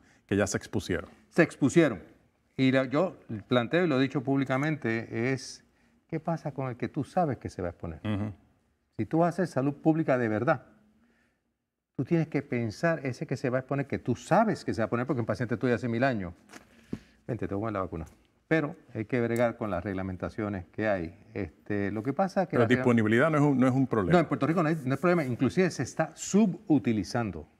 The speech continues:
Speaker 2: la vacuna de, contra la viruela del mono. Yo entiendo que la gente que se ha expuesto, que vayan y, este,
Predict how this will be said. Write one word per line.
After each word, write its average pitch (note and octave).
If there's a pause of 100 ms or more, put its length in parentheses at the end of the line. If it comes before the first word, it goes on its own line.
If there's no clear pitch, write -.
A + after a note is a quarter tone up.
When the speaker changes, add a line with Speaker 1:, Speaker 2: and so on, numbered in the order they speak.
(120)
Speaker 2:
la G#2+
vacuna G2
de, F2+ (160)
contra G2+
la G2
viruela F#2
del F#2
mono. F2 (460)
Yo A#2+
entiendo D#3
que B2+
la G2+
gente A#2+
que B2
se B2+
ha -
expuesto, - (760)
que A2+
vayan F#2+ (180)
y, A2+
este, F#2+